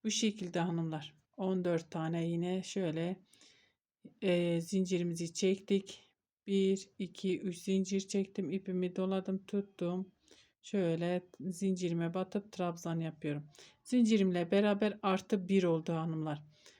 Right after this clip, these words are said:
On dört, on dört, on dört artı bir oldu. İpimi doluyorum bir sonraki trabzana. İpimi doladım bir sonraki trabzana. Şöyle ikili trabz-, e,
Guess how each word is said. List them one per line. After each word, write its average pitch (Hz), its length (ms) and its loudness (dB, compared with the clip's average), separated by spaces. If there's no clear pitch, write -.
On 208 240 6
dört, 180 220 2
on 196 220 6
dört, 175 260 0
on 202 220 4
dört 196 320 0
artı 175 540 0
bir 180 160 2
oldu. 151 420 -2
İpimi 190 420 2
doluyorum 180 480 2
bir 185 80 0
sonraki 180 800 -4
trabzana. 160 720 -4
İpimi 175 440 -2
doladım 170 500 0
bir 175 80 -4
sonraki 156 600 -6
trabzana. 156 520 -4
Şöyle 160 440 -4
ikili 190 400 -6
trabz-, 170 500 -6
e, 170 180 -2